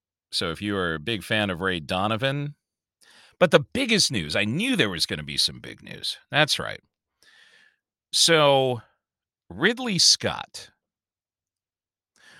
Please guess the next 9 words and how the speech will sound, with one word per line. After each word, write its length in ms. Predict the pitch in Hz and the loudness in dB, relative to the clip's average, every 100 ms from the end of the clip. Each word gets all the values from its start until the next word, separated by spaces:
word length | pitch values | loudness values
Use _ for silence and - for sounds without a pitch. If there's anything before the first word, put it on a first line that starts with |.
| - _ _ | -20 _ _
who, 440 | 285 269 233 196 - | 0 2 0 -4 -4
who 180 | 196 233 | 2 8
I 100 | 208 | 8
have 320 | 185 285 285 | 6 0 -2
to 120 | - 185 | -2 0
say 500 | - 117 95 87 - | 2 2 2 0 -2
is, 280 | 127 110 - | -2 -2 -2
is, 420 | 143 127 110 - - - - - | -2 2 6 6 2 -10 -20 -20
<sighs> 80 | - | -20